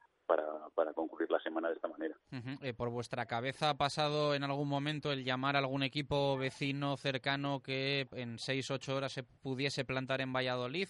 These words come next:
Speaker 2: o lo habéis descartado diso-, ipso facto?
Speaker 1: No, no se ha pasado por la,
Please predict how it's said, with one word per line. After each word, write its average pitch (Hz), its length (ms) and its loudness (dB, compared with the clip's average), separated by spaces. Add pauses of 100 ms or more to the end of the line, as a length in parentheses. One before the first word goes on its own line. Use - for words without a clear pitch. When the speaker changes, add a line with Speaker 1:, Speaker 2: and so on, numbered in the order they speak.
Speaker 2:
o 117 260 0 (640)
lo 107 120 -2
habéis 113 200 2
descartado 110 1120 0 (180)
diso-, 120 360 -4
ipso 120 540 -4
facto? - 300 -4 (520)
Speaker 1:
No, 92 300 0
no 80 120 -2
se - 120 2
ha 80 100 8
pasado 80 360 4
por 78 140 -2
la, 78 100 0